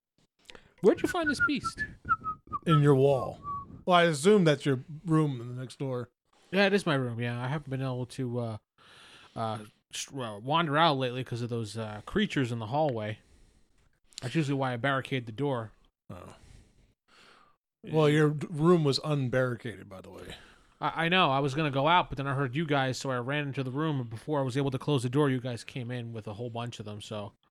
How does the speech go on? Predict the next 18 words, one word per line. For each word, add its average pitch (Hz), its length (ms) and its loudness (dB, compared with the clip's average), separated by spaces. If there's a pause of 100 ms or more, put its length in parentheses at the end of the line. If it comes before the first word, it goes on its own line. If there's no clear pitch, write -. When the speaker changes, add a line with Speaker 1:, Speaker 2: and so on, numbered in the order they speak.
(300)
Speaker 1:
I 120 80 -4
was 110 120 -6
kinda 135 240 -6
hiding 127 340 -4
in 117 80 -10
the 113 80 -12
corner 113 300 -12
as 104 140 -12
an 110 80 -8
illusion. 104 400 -10 (1900)
Speaker 2:
It 156 60 4
was 170 160 10
a 156 40 4
very 170 220 6
good 151 180 6
illusion. 131 520 2 (800)
Very 160 240 4
convincing. 117 500 -4